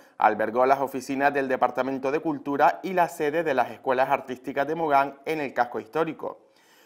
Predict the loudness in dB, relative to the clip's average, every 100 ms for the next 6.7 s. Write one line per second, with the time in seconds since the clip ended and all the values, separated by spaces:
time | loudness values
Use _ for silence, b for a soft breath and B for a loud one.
0 | b b 2 2 4 2 8 8 8 2
1 | 2 2 2 -2 -2 -4 -2 -2 0 2
2 | 2 4 2 2 -2 2 2 4 2 0
3 | -6 -10 -4 0 2 0 0 2 2 -2
4 | 0 4 6 4 2 -4 -4 0 0 0
5 | -8 -8 -6 2 2 4 0 2 2 4
6 | -2 -2 -2 0 0 0 -2